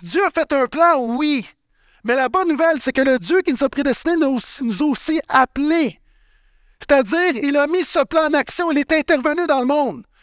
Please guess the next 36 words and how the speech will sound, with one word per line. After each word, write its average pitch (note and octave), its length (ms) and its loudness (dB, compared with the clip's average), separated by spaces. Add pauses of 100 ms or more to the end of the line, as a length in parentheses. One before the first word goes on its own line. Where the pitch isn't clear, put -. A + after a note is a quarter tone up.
(180)
Si - 260 -2
je C#4+ 160 -2
suis D#4+ 360 -2
là, D4+ 280 0
c'est D4 140 -6
que C4+ 160 0
Dieu C4+ 320 -4
m'a C4+ 140 2
appelé. C4 500 -2 (640)
Si E4+ 360 0 (140)
t'es C#4 220 0
un C#4+ 160 4
enfant D#4+ 320 2
de D4+ 120 0
Dieu, D4 140 -6
c'est C#4+ 120 -6
que C#4 180 0
Dieu B3+ 320 -4
t'a D#4 160 2
appelé. C#4+ 500 -2 (380)
Nous D#4+ 400 -2
avons D#4 280 2
répondu C#4 520 -2
à C4+ 80 0
son C4+ 160 -4
appel. C4 580 -2 (1080)
Et B3+ 100 2
ce - 100 -4
que F#4 160 2
nous F4 100 2
savons, D#4 420 2
c'est C4+ 120 -6
que C4 120 0
contrairement E4 580 0
au D#4 60 0
Titanic, - 800 0